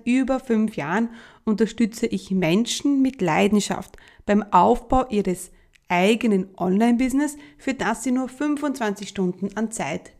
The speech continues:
benötigen. Gen-, denn genau so führe ich nämlich auch mein Business. Ich freue mich auf diese Folge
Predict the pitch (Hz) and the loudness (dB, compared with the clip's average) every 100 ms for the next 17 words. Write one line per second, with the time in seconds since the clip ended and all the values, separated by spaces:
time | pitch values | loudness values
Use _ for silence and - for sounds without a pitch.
0 | - 240 214 185 185 185 - - - - | -2 2 4 4 2 -4 -8 -14 -18 -20
1 | - - - 233 226 226 240 226 226 220 | -20 -8 -2 0 0 0 0 0 0 0
2 | 98 285 285 - 233 233 233 - 240 240 | 0 0 -4 -2 2 2 2 0 2 2
3 | 208 202 185 190 208 - - 180 190 185 | 0 0 2 4 2 -2 0 2 4 4
4 | 170 175 - - - - - - _ 185 | 2 -4 -8 -10 -12 -14 -18 -20 _ -12
5 | - 233 254 269 262 262 - - 190 - | -2 4 6 6 4 2 -8 -6 -4 -2
6 | - 214 202 220 220 - 170 175 185 185 | 0 0 2 2 0 2 2 2 0 -2